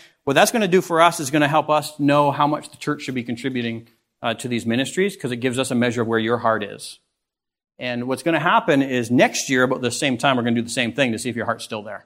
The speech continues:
right? This is not an arbitrary decision, unilateral decision on the part of leadership. This is, we wanna see where your heart is, okay?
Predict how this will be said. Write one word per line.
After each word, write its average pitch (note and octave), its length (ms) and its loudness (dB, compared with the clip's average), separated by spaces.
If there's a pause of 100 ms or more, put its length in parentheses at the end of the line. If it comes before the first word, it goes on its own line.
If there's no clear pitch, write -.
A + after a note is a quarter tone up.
(680)
right? C3 300 -2
This A#2+ 120 -10
is B2 80 -6
not C#3 220 2
an C#3 60 -4
arbitrary B2+ 880 0 (360)
decision, C3 760 -2
unilateral B2 480 4
decision A#2+ 400 -4
on A#2 60 -2
the A2 60 -4
part A#2+ 180 2
of A2 60 -4
leadership. A2+ 560 -8 (260)
This A#2 260 -6
is, A#2+ 100 -6
we A#2+ 120 0
wanna A#2+ 160 -2
see A#2 140 -8
where G#2 100 -4
your G#2+ 140 0
heart G2 200 -6
is, - 260 -20 (100)
okay? G3+ 360 -2